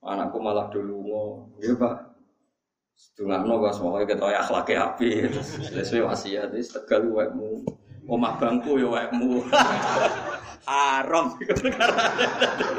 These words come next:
Karena kamu menservis ini untuk mendapat lebih banyak. Itu jelas takbirnya itu jelas. Yo, jadi contohnya apa? Bi ayu tiasean hibatan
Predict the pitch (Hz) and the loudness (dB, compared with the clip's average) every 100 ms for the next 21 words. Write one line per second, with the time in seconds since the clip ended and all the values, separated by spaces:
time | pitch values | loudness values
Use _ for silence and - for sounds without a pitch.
0 | 480 - - - 508 - 139 160 180 156 | -4 -4 -8 -6 -6 0 0 2 0 0
1 | 151 156 151 143 139 131 143 127 120 147 | 0 0 -2 2 2 2 -2 -2 2 2
2 | 156 131 123 120 104 151 - - 311 349 | 2 0 0 0 0 -2 -2 -6 4 4
3 | 349 - - _ _ - - - - 135 | 4 -6 -20 _ _ -20 -20 -16 -14 -12
4 | - - _ _ _ _ _ 123 131 147 | -16 -20 _ _ _ _ _ -14 -10 2
5 | 170 - 131 - 127 156 135 - - - | 2 2 -2 0 0 0 -2 -6 -8 -8
6 | - - _ _ _ _ _ _ 104 120 | -10 -14 _ _ _ _ _ _ -2 0
7 | 139 135 104 127 131 127 139 139 127 - | -2 -2 -2 -2 0 2 2 0 -2 -4
8 | 127 139 170 170 160 147 - 139 135 120 | -2 2 2 2 0 -2 -2 2 2 2
9 | 160 175 175 196 247 - - _ _ _ | 0 -2 2 2 0 -2 -10 _ _ _
10 | _ 123 135 131 117 - 135 165 202 - | _ 0 2 2 0 0 0 0 -2 -8